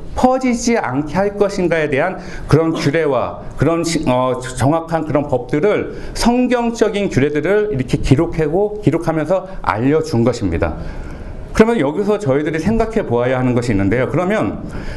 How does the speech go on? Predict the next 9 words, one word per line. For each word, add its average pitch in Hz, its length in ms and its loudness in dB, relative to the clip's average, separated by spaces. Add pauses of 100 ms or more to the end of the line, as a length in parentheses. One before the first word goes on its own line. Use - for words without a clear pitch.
(100)
나병과 185 640 2
같은 233 280 -2
병을 165 280 0
처리하는 214 640 0
법, 101 320 -2 (260)
나병과 220 580 2
같은 214 280 -2
이러한 165 320 0
법을, 135 480 0